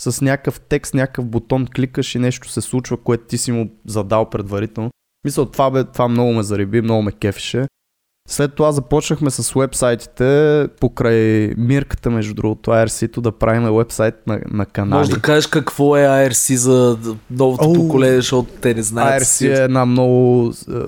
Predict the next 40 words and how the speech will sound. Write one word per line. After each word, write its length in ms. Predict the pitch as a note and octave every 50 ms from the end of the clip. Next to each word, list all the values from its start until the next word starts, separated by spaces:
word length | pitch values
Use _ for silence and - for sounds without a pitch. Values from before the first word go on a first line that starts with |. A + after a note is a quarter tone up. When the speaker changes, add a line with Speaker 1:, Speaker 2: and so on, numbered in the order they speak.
| B2 -
Speaker 1:
стара 520 | - - - _ - B2+ A#2+ A#2+ B2 A#2
и 120 | A#2 A#2
яка 240 | A#2 A2+ A#2 - -
технология 680 | - - A#2+ - - A2+ A2 A2 A2+ A2+ A2 A2 A2 G#2+
за 380 | G#2 G#2+ G#2+ G#2+ G#2 G#2 G#2 G2+ -
комуникация 720 | - A2 A2 A2 G#2+ G#2 - - A2 G#2+ - - - - - - - -
<laughs> 140 | C#3+ - -
между 300 | C#3+ - C3 A#2+ - A#2+
хора. 380 | - - A2+ G2+ G2+ - - - - _ _ _ _ _ -
Леле, 280 | A#2+ B2+ C3+ C3+ B2+
звучим 360 | A2+ A#2 A#2 - - D3 D3
като 180 | C#3 - C#3 B2
динозаври, 560 | A#2+ A#2+ A#2 A2+ A2 A2+ B2 A#2+ A#2 A#2 A2+
човек. 280 | G#2+ - - G#2 F#2+ F2+ - _ _ _ _ _ _ _ _ _ _
А, 260 | - - A2 A#2 A#2 A#2
Speaker 2:
Е. 100 | A#2 A#2+
Speaker 1:
Мирката 460 | C#3 E3 F3 F3 - - - G3 F#3+
е 240 | F#3 F#3 F3+ E3+ D3+
един 260 | D3 D#3+ F3 D#3+ C3+ -
чат, 300 | - - C#3 C#3+ - -
който 340 | - - C#3 C#3+ C#3 - A#2+
беше 680 | A2+ C3+ C3+ - - C#3+ C3+ C3+ C3 B2+ B2 A#2+ A2+ A2+ G1+ G1+ - - _ _ _ _ _ _ _ _ _ - F3+ F3+ E3 - G3+
нищо 540 | C3 B2+ C#3+ D#3+ E3+ E3 - - - E3
общо 280 | D#3+ D3+ - - - B2+
с 60 | -
това, 160 | - - C3+
което 340 | B2+ - C3+ B2 - - A#2
е 40 | G#2+
в 60 | G#2
момента, 380 | A2+ G#2+ A2 A2 A#2 - - G#2
естествено. 540 | G2 - - - A#2 - - D3 D3 D3 D3+
В 40 |
момента 360 | C#3 B2 B2 B2 B2 B2 - -
всичко 320 | - B2 - - - B2+
е 40 | A2+
много 300 | A2+ A2+ A2 A2 A2 A2
на 240 | G#2+ G#2 G#2 G2+ G2
по-хай 420 | - - A2 G2+ - A2+ G#2+ G2+
левел, 320 | G#2+ B2 C#3 D3+ D#3 D3
но 220 | C#3+ C3+ C3 A#2+